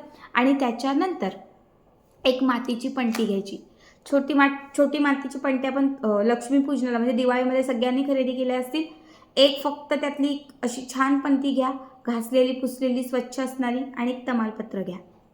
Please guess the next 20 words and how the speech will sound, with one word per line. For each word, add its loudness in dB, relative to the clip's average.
ठीक -4
आहे, -2
सगळ्यात 2
पहिले 2
काय -2
करायचं, -4
जे 0
तमालपत्र -2
घेतलेलं -2
आहे -4
त्या 2
तमालपत्राच्या -2
वरती, -6
बघा, -2
या 0
तमालपत्राच्या -2
वरती -6
हिरव्या 4
रंगाच्या 4
पेनाने, 0